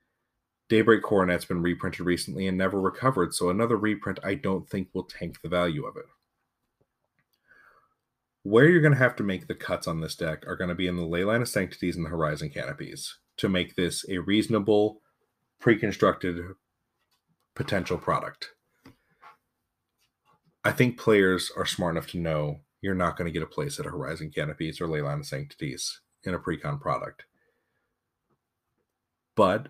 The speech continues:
if you build a playable good deck around them, like they did with the mono red deck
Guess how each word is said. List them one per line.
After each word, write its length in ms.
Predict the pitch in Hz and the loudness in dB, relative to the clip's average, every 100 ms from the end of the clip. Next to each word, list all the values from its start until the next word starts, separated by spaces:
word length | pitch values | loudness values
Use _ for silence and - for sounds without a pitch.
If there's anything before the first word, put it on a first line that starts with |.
| - | -2
if 240 | 110 - | -2 0
you 80 | 98 | -2
build 440 | 92 107 110 110 - | 4 4 6 4 2
a 140 | 95 | -2
playable 760 | - - 123 127 131 127 101 - | -4 -2 4 6 6 4 -2 0
good 260 | 101 110 113 | 2 2 4
deck 260 | 98 104 | 0 2
around 380 | 90 82 85 101 | 2 2 2 2
them, 360 | 135 170 151 - _ _ _ _ _ _ _ _ _ _ - | 2 2 0 -8 _ _ _ _ _ _ _ _ _ _ -2
like 240 | 87 90 | 0 0
they 120 | 98 | -2
did 200 | 92 98 | 0 0
with 220 | 101 98 | 0 -4
the 560 | - 98 98 98 95 85 | -2 0 0 0 -2 -4
mono 260 | 92 95 98 | 0 2 2
red 240 | 95 101 | 2 2
deck 280 | 110 107 - | 4 2 2